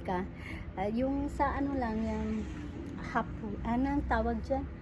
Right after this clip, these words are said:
Half strasse kasi ang tawag sa amin eh. Yung, si-, ano din siya, pero hindi gaanong maraming, ano, sasakyan. Pero delikado din, guys, kasi kinakailangan mag, ano ka, mag hand signal, mag signal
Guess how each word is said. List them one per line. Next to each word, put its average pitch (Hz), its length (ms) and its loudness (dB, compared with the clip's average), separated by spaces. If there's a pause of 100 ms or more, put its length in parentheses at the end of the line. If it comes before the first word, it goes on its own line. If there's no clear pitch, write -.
(340)
Half 240 80 4
strasse 247 560 -2
kasi 254 240 -2
ang 247 80 -2
tawag 240 320 0
sa 233 240 -4
amin 262 240 0
eh. 214 240 0
Yung, 262 160 2 (400)
si-, 277 240 4 (160)
ano 302 240 8
din 294 240 4
siya, 269 240 4
pero 277 240 4
hindi 247 240 2
gaanong 233 400 4
maraming, 208 560 2
ano, 185 400 0 (400)
sasakyan. 185 720 -2 (560)
Pero 254 320 6
delikado 269 560 4
din, 254 240 0
guys, 226 240 2
kasi 226 560 2
kinakailangan 214 640 4
mag, 180 200 2 (280)
ano 214 320 4
ka, 269 240 4
mag 202 240 2 (320)
hand 196 160 2
signal, 254 720 2 (560)
mag 196 160 2
signal 262 480 0